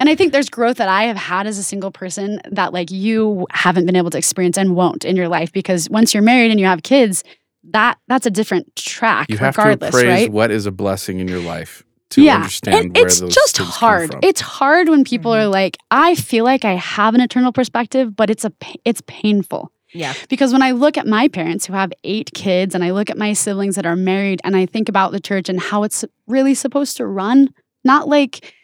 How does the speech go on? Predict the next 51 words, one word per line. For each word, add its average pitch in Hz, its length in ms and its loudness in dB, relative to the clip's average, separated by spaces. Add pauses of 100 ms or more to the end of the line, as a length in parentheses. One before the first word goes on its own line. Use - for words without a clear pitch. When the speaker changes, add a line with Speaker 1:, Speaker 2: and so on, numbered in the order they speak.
(140)
Speaker 1:
not 269 160 0
in 269 100 2
that 233 180 0
cheesy, 214 280 -2
like, 180 260 -4
"Oh, 311 160 2
we're 285 80 2
all 302 140 4
about 269 260 0
families." 254 540 2 (420)
I, 247 140 2
like, 269 180 2
very 247 200 4
much 226 200 2
believe 214 200 -2
in 202 80 0
a 190 60 0
diversified 185 480 -4
church, - 280 -2
but 330 220 0
really, 311 400 2
like, 240 160 0
the 277 80 2
plan 359 200 4
of 349 100 4
salvation 214 540 -2
is, 196 280 0
like, 220 200 -4
you 254 160 0
have 254 240 -4
children 277 380 2
and 202 200 2
you 196 200 -2
raise 240 260 0
your 277 120 2
children 226 540 2
and 208 260 0
you 262 440 2
teach - 300 2
them 254 180 6
the 240 60 2
gospel, 240 420 2
and 208 140 4
they 240 180 4
leave 262 320 4
or 247 80 -2
they 220 120 -2
don't, 233 360 -2
they 208 80 -8
stay, 220 400 -8
or, 220 140 -4